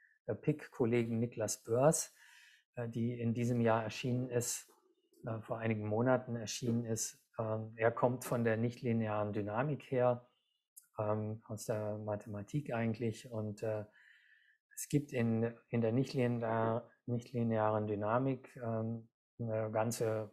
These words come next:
umfangreiche Fachliteratur zu Früherkennungs-, äh, Möglichkeiten von, äh, dem,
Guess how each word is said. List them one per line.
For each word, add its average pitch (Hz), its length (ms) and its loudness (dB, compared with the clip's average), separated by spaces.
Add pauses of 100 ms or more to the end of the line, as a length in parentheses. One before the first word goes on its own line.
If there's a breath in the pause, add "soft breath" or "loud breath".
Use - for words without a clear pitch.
(340)
umfangreiche 127 600 6
Fachliteratur 117 1000 -2
zu - 180 -6
Früherkennungs-, 110 1300 0 (560 soft breath)
äh, 117 60 0
Möglichkeiten 117 800 2
von, 113 360 0 (360)
äh, 113 300 -2 (160)
dem, 113 240 0